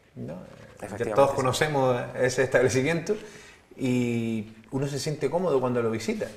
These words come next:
Speaker 1: ¿no? Dice, "¿y para qué más?", ¿no?
Speaker 2: Ujú.
Speaker 1: Y ahí estamos viendo que con treinta, con treinta metros cuadrados se puede hacer un, una, una, una vivienda tranquilamente, dependiendo de las necesidades y, y del gusto de las personas. Hablabas que existen,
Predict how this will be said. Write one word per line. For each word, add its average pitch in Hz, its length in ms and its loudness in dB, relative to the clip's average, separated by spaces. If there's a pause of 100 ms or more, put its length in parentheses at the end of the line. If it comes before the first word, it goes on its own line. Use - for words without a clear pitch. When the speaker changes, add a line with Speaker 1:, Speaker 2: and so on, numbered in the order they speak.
(220)
Speaker 1:
¿no? 180 160 -8
Dice, 120 280 -2 (320)
"¿y 123 120 0
para 110 240 2
qué 135 120 4
más?", 202 240 -4
¿no? 165 60 -10
Speaker 2:
Ujú. - 640 -14
Speaker 1:
Y 107 100 -4
ahí 110 120 2
estamos 127 300 -2
viendo 131 220 2
que 123 120 2
con 110 160 -4
treinta, 123 840 -2
con 113 140 -4
treinta 123 300 -2
metros 120 480 2
cuadrados 120 500 0
se 127 100 -4
puede 120 160 0
hacer 117 280 -2
un, 110 460 -6
una, 110 600 -4 (440)
una, 110 460 -4
una 120 140 -4
vivienda 113 640 -2
tranquilamente, 107 720 -6
dependiendo 104 460 -2
de 110 60 2
las 107 120 0
necesidades 107 580 -4
y, 113 40 -4 (120)
y 110 40 -4
del 98 160 -2
gusto 104 240 -6
de 101 60 -2
las 95 100 -6
personas. 98 340 -8 (360)
Hablabas 139 360 6
que 165 120 -2
existen, 98 600 2